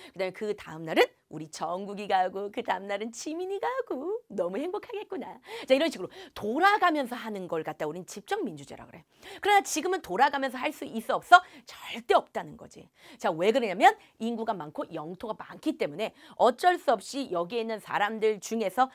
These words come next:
그 대표를 뽑아가지고 간접적으로 그 대표에 의해서 간접적으로 국회의원들에 의해서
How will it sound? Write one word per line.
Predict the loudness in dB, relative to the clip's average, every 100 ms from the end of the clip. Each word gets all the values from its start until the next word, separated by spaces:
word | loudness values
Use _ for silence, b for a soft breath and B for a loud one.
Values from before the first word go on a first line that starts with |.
| b b
그 | -6 -6
대표를 | -2 2 2 _ -4 -2 -2 -8 4
뽑아가지고 | 10 12 12 8 -4 -2 -2 b b -16
간접적으로 | -12 -8 -4 0 0 -2 -10 -10 -18 b b
그 | -2 4
대표에 | 4 4 0 2 2 0
의해서 | 2 2 2 -4
간접적으로 | -12 -4 0 0 -2 -10 -16 B -20 B
국회의원들에 | 0 4 2 4 2 2 2 2 2 2
의해서 | 0 0